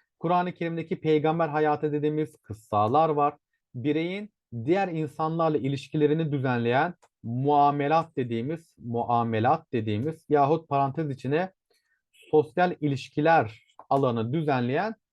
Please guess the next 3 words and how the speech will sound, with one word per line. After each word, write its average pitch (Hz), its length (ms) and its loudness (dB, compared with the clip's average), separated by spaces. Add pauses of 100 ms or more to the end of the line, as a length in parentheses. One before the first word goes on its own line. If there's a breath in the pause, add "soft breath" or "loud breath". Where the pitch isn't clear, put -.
(200)
konuların 139 480 0
olduğunu 170 680 -2 (140)
söyleyebiliriz. 147 880 -2